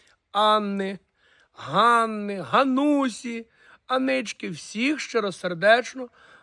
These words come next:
вітаю із Днем праведної Анни. Праведна Анна — то мати Пресвятої Богородиці. Мати Пресвятої Богородиці, яка в пізньому віці народила дитятко. Але що неможливо в людини,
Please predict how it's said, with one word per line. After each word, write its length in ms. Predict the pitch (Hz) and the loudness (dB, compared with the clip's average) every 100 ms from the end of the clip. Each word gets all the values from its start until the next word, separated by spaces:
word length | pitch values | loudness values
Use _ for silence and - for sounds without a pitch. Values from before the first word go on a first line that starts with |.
| _ | _
вітаю 680 | 151 175 170 190 202 226 247 - _ | -8 -8 -2 0 2 0 -6 -14 _
із 500 | 185 196 220 254 - | -8 -4 -2 -4 -10
Днем 500 | 156 123 170 170 175 | -18 -8 -4 -4 -4
праведної 640 | 196 170 151 156 170 190 214 | -8 -8 -8 -10 -8 -10 -8
Анни. 400 | 233 233 175 135 120 | -2 -2 -2 -6 -8
Праведна 500 | 196 240 226 143 - - | -4 -2 -4 -10 -18 -16
Анна — 500 | 143 139 143 170 220 _ _ _ _ _ | -16 -12 -10 -10 -12 _ _ _ _ _
то 140 | 180 | -8
мати 560 | 139 127 180 240 269 285 | -8 -4 0 2 0 -6
Пресвятої 760 | 233 214 185 196 185 220 220 196 | -6 -8 -6 -8 -2 -2 -2 -4
Богородиці. 960 | 165 196 240 277 220 160 - - - _ _ | -2 2 4 4 2 -2 -12 -18 -20 _ _
Мати 220 | 165 185 175 | -6 -6 -6
Пресвятої 360 | 170 175 170 | -12 -8 -8
Богородиці, 380 | 156 160 233 226 | -6 -6 -6 -6
яка 180 | 208 202 | -4 -4
в 100 | 180 - | -4 -6
пізньому 520 | 208 240 190 185 160 | -4 -4 -4 -6 -6
віці 460 | 135 202 247 262 262 - - _ - | -4 -4 -4 -8 -12 -16 -20 _ -8
народила 480 | 170 165 185 196 | -6 -4 -4 -4
дитятко. 680 | 170 190 175 143 139 - 143 - | -4 -6 -8 -10 -14 -20 -20 -8
Але 240 | 165 170 | -6 -4
що 200 | - 202 | -4 -4
неможливо 600 | 196 190 190 190 208 190 | -2 -2 0 2 0 0
в 100 | 180 | -2
людини, 540 | 220 233 370 320 180 | -2 -2 -2 0 -2